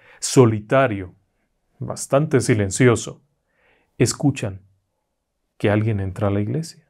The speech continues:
Pero no solamente es una persona, es un grupo de personas. Carla ha cerrado la puerta de la sacristía, como le han informado, cerró todo con llave, ellos están ahí dentro.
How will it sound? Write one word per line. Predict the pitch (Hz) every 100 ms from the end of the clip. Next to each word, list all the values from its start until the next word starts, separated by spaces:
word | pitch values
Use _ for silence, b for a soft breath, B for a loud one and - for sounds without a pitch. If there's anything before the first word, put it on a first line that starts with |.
| _ _ _ _ _ _ _ _ _ _ b b b -
Pero | 110
no | 110
solamente | 143 165 147 143 135
es | -
una | 131 127
persona, | 113 - 156 117
es | 95 -
un | 113
grupo | 113 113
de | 107
personas. | 104 101 - 147 101 -
Carla | 127 123 123 107
ha |
cerrado | 107 117 110 107
la | 107 107
puerta | 117 107 107
de |
la | 107
sacristía, | 101 113 120 113 185 127
como | 104 98
le | 98
han | 107
informado, | 113 147 139 147 147 147 147 B B B
cerró | - 110 107 110
todo | 123 113 120
con | 131 139
llave, | 156 147 151 - _ -
ellos | 160 151 -
están | 117 - 104
ahí | 95
dentro. | 98 95 98 92